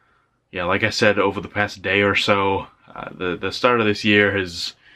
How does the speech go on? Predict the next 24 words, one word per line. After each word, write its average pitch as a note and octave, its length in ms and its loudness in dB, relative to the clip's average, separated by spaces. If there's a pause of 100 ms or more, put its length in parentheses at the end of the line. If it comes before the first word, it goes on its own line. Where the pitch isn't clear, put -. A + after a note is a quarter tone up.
(600)
It's - 360 -6
not G#3+ 280 4
been... D3 640 2 (960)
It's F3+ 200 -4
not F#3+ 200 4
g-, - 140 -6 (1600)
<sighs> - 0 -
oh G#3+ 1300 4
God. F3 300 2 (680)
It's C3+ 120 -8
not D#3 160 2
gone D3+ 140 2
off C#3 140 2
to C3 80 -10
the A#2 80 -2
start A2+ 300 2
that G2+ 100 0
I - 20 0
wanted G2 320 0
it F#2+ 80 -4
to F2+ 60 -10
get F2 140 0
off F2 240 -2
to. E2+ 200 -4